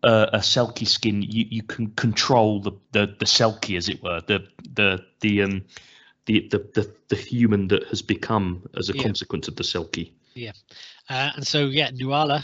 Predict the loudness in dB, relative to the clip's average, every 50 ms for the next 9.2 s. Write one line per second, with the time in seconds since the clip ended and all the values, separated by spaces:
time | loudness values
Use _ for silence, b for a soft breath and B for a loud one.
0 | -6 -10 -6 -4 -4 -4 -4 -6 -6 -4 -4 -2 -2 -2 -4 -4 -6 -6 -6 -6
1 | -6 -6 -6 -6 -6 -6 -6 -6 -6 -6 -6 -8 -8 -8 -4 -2 -2 -2 0 2
2 | 2 2 2 0 -4 -2 0 0 0 0 -2 -2 0 0 0 0 -2 -4 B B
3 | B B B B B -8 -6 -4 -4 -4 -4 -6 -8 -14 _ -20 _ _ _ 0
4 | 2 2 4 2 2 0 0 -2 -2 0 0 0 0 0 0 -2 -4 -6 -8 -8
5 | -8 -8 -6 -6 -4 -4 -4 -4 -2 -2 -2 -2 -4 -6 -2 0 0 0 0 -2
6 | -4 -6 -6 -2 -2 -2 -2 -2 -4 -4 -2 0 0 0 0 0 -4 -8 -8 -8
7 | -8 -2 0 0 0 0 -2 -6 -4 -4 -4 -4 -4 -6 B B B B B B
8 | B -4 0 0 0 2 2 2 0 0 -4 -6 _ _ _ _ 0 0 0 0
9 | 0 -4 -10 -12